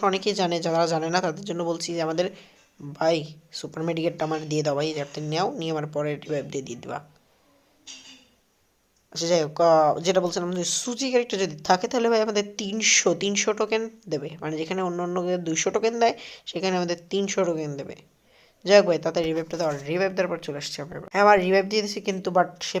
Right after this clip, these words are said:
পিকে থেকে রিভাইভ দিচ্ছে আর এদিকে মিল অনেকটা দূরে, because মিলে যাওয়া একটা কঠিন ব্যাপার হয়ে যাবে, তাই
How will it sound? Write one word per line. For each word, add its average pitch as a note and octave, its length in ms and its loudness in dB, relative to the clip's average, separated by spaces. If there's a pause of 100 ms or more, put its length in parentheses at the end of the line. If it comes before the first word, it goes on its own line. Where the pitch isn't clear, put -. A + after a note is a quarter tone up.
(100)
পিকে F#3+ 320 0
থেকে A#3 140 -2 (120)
রিভাইভ G#3 220 0 (100)
দিচ্ছে A3 240 -2 (100)
আর F3+ 160 2
এদিকে E3 200 -4 (140)
মিল E3+ 180 0 (220)
অনেকটা E3 640 -2
দূরে, B2 220 -10 (760)
because D#3 320 -4 (140)
মিলে D#3+ 240 2 (160)
যাওয়া E3 280 8 (360)
একটা - 140 -20 (140)
কঠিন F3+ 380 0
ব্যাপার D3+ 240 -2
হয়ে C#3 140 -8
যাবে, D3 200 -4
তাই D3+ 180 -4